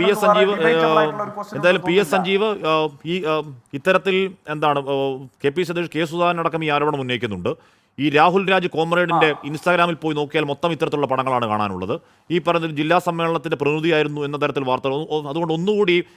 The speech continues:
Speaker 1: ഇയാളെ പറ്റി എസ് എഫ് എന്ന്, ഉം, ആ, നിങ്ങളുടെ സംഘടന ഒന്ന്, ഉം, ഒന്ന്
Speaker 2: അല്ല,
Speaker 1: അന്വേഷിക്കണം എന്ന്
Speaker 2: ഞങ്ങൾ,
Speaker 1: പറയുന്നേ ഉള്ളൂ.
Speaker 2: ഞങ്ങൾ അന്വേഷിക്കുന്നതായിട്ടുള്ള പ്രശ്നമല്ല, ഞങ്ങൾ
Speaker 1: ആ.
Speaker 2: അന്വേഷിക്കാത്തതിന്റെ ഒരു പ്രശ്നമല്ല. നിങ്ങൾ
Speaker 1: ആ.
Speaker 2: മനസ്സിലാക്കേണ്ടത്,
Speaker 1: അല്ല, ഞാൻ പറഞ്ഞത്
Speaker 2: ഞങ്ങൾക്ക്
Speaker 1: എസ് എഫ് ഐക്കാരനാണെങ്കിലും
Speaker 2: ഇത്തരം,
Speaker 1: ഇനി ഏതെങ്കിലും
Speaker 2: ഇത്തരം
Speaker 1: തരത്തിൽ
Speaker 2: ആള്-,
Speaker 1: മാറ്റം ഉണ്ടാവുന്നില്ല.
Speaker 2: ഇത്തരം ആളുകളെ,
Speaker 1: എസ് എഫ് ഐക്കാരനാണെങ്കിൽ
Speaker 2: നിങ്ങൾ
Speaker 1: ഇത്തരത്തിൽ
Speaker 2: ഇത്തരം ആളുകളെ
Speaker 1: പ്രതിനിധിയാവോ? അങ്ങനെയൊന്നുമില്ലല്ലോ.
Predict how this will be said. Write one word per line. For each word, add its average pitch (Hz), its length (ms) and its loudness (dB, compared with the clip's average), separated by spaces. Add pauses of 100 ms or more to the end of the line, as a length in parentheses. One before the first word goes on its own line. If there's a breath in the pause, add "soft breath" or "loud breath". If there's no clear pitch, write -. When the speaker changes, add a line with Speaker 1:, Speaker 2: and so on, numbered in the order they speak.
(160 soft breath)
Speaker 1:
ഇയാളെ 170 260 4
പറ്റി 160 140 -2
എസ് 151 100 -6
എഫ് 156 120 -2
എന്ന്, 151 120 -4 (120)
ഉം, 143 60 -6
ആ, 151 460 -6 (180)
നിങ്ങളുടെ 151 220 -4
സംഘടന 151 240 -4
ഒന്ന്, 147 100 -4
ഉം, 151 120 -4
ഒന്ന് 147 100 -6 (160)
Speaker 2:
അല്ല, 143 120 -4
Speaker 1:
അന്വേഷിക്കണം 160 220 2
എന്ന് - 120 2
Speaker 2:
ഞങ്ങൾ, 240 280 4
Speaker 1:
പറയുന്നേ 156 200 4
ഉള്ളൂ. 196 120 4
Speaker 2:
ഞങ്ങൾ 269 200 8
അന്വേഷിക്കുന്നതായിട്ടുള്ള 262 880 0 (100)
പ്രശ്നമല്ല, 226 480 0 (160)
ഞങ്ങൾ 214 180 2
Speaker 1:
ആ. 214 80 4
Speaker 2:
അന്വേഷിക്കാത്തതിന്റെ 220 840 -2
ഒരു 208 160 -8
പ്രശ്നമല്ല. 170 460 -2 (240)
നിങ്ങൾ 202 220 -2
Speaker 1:
ആ. 220 80 2
Speaker 2:
മനസ്സിലാക്കേണ്ടത്, 180 560 -2
Speaker 1:
അല്ല, 160 140 2
ഞാൻ 185 100 2
പറഞ്ഞത് 185 200 -2
Speaker 2:
ഞങ്ങൾക്ക് 185 180 4
Speaker 1:
എസ് 220 40 6
എഫ് 285 40 4
ഐക്കാരനാണെങ്കിലും 180 640 4
Speaker 2:
ഇത്തരം, - 200 2
Speaker 1:
ഇനി 170 60 -2 (120)
ഏതെങ്കിലും 185 260 0
Speaker 2:
ഇത്തരം 156 140 8
Speaker 1:
തരത്തിൽ - 160 8
Speaker 2:
ആള്-, - 100 8
Speaker 1:
മാറ്റം 165 220 2
ഉണ്ടാവുന്നില്ല. 143 340 4
Speaker 2:
ഇത്തരം 294 180 6 (120)
ആളുകളെ, 262 320 6
Speaker 1:
എസ് 233 120 4
എഫ് - 140 -2
ഐക്കാരനാണെങ്കിൽ 170 480 2
Speaker 2:
നിങ്ങൾ 151 160 0
Speaker 1:
ഇത്തരത്തിൽ 254 220 6
Speaker 2:
ഇത്തരം 214 100 8
ആളുകളെ 226 160 6
Speaker 1:
പ്രതിനിധിയാവോ? 208 360 6
അങ്ങനെയൊന്നുമില്ലല്ലോ. 131 520 -4